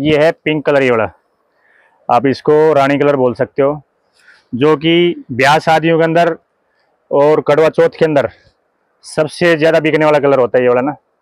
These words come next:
अच्छा कलर है ये वाला। ये कलर भी बहुत शानदार कलर है ये वाला, कलर चार्ट बहुत बढ़िया है। ये कलर रहेगा येलो कलर, ये कलर भी बहुत ही शानदार कलर है ये वाला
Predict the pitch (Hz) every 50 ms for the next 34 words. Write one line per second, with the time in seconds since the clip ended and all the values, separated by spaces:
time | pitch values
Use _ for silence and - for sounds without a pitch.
0 | _ _ _ _ _ _ _ _ _ _ _ _ - 135 - - 165 156 143 147
1 | 143 131 123 113 107 104 104 98 - _ _ _ - - - - _ _ _ _
2 | _ _ _ _ _ _ _ _ _ _ - - 120 120 127 131 - 139 139 135
3 | 139 131 123 127 123 - - 123 120 120 131 127 120 127 123 123 120 113 110 113
4 | 117 117 120 - _ _ _ _ _ _ _ _ _ _ _ _ _ _ _ _
5 | - 123 151 170 160 - - 160 156 143 127 127 120 120 110 107 104 98 95 95
6 | - _ _ _ _ _ _ _ _ _ _ _ _ _ _ _ _ _ _ _
7 | _ _ _ _ _ - 127 147 156 156 165 160 165 156 147 139 143 147 143 131
8 | 135 131 123 120 117 117 113 104 87 - - _ _ _ _ _ _ _ _ _
9 | _ _ _ _ _ _ _ _ _ _ _ - 123 135 156 165 170 175 175 180
10 | 180 180 180 180 - _ _ _ _ _ _ _ _ _ _ - 143 147 165 175
11 | 180 165 127 123 135 156 160 - 180 185 175 - - 170 160 165 170 170 175 170
12 | 156 156 156 156 151 131 120 120 117 123